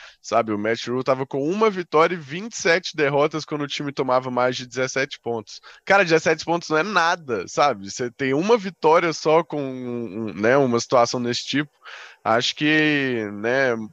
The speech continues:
diz muito da comissão técnica, como a Clara disse, aí é muito mais importante na N F L, né? E ele é muito um cara de college football, assim, ele foi contratado por isso, né? Ele transformou dois programas lá, Temple e Baylor.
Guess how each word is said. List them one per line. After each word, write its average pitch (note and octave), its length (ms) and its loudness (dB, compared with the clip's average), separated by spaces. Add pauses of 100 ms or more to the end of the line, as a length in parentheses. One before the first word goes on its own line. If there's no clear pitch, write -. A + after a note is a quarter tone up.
diz D3 240 -4
muito D#3 260 -4
da D#3 120 4
comissão D#3+ 360 -4
técnica, D3+ 480 -2
como B2+ 200 -6
a B2 60 -2
Clara A#2+ 220 0
disse, A2+ 260 -8
aí B2 60 0
é B2+ 40 -2
muito C3+ 360 -6
mais C#3 200 -2
importante B2 520 -8
na A2+ 60 -2
N A2 120 -2
F G#2+ 200 -4
L, F2 140 -4 (320)
né? G#2+ 260 4
E - 20 2
ele B2+ 220 4
é C3 60 2
muito C#3 340 -4
um F3+ 60 -8
cara E3 200 2
de F3 120 -8
college G3 320 2
football, D#3+ 460 -4
assim, C#3+ 180 -6
ele A2 100 -6
foi D#3+ 160 -2
contratado E3+ 540 0
por G3+ 200 -8
isso, D#3 300 -10
né? A2 140 0
Ele C3 100 -2
transformou E3 760 2 (220)
dois C3 200 0
programas D3+ 640 0
lá, A#2 180 2
Temple B2+ 420 -8
e A#2+ 40 -6
Baylor. A#2 500 0